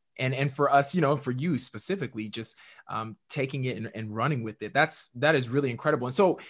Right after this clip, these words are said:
as you mentioned, like, your, your math and science w-, were very high, but I know you had mentioned, um, within your younger years of school,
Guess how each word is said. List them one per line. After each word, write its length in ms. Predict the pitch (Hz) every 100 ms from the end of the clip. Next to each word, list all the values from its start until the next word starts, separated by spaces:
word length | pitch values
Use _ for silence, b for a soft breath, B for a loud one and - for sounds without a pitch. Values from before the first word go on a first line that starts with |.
| B 190
as 240 | 262 233
you 60 | 190
mentioned, 340 | 175 165 147
like, 260 | 127 - _ _ _
your, 200 | 131 135
your 160 | 135 131
math 280 | 160 220 220
and 140 | 147
science 280 | 160 151 147
w-, 200 | 135 131
were 140 | 135
very 200 | 139 139
high, 300 | 127 156 151
but 120 | 127
I 100 | 147
know 220 | 170 180 233
you 100 | 220
had 140 | 180
mentioned, 420 | 147 156 151 120 127 B B -
um, 200 | 123 127
within 380 | 147 - 170 165
your 360 | 147 143 135 -
younger 420 | 113 160 196 156
years 400 | 123 117 110 -
of 160 | 107
school, 460 | - - 117 113